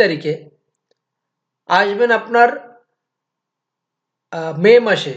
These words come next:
মে মাসের ছয় মাসের ছুটি শেষ হবে, পাঁচ মে টিকিট আছে, ছয় মে আছে, সাত মে আছে, আট মে আছে। তো যদি পাঁচ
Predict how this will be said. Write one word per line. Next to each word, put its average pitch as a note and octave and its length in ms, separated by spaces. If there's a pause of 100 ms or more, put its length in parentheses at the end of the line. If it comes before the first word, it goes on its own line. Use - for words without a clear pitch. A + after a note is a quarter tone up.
(300)
মে F3+ 200
মাসের A3 360 (880)
ছয় G#3+ 200
মাসের G#3 280
ছুটি A3+ 220 (220)
শেষ A3+ 200
হবে, F#3 220 (580)
পাঁচ G#3 280
মে A3+ 120
টিকিট A3 300
আছে, G#3 260 (280)
ছয় G3+ 220
মে A3 180
আছে, G#3+ 340
সাত F#3+ 280
মে G#3+ 180
আছে, G3+ 260
আট F#3+ 320
মে F#3 180
আছে। C#3 220 (880)
তো G#3+ 60 (300)
যদি G#3 160
পাঁচ G#3+ 280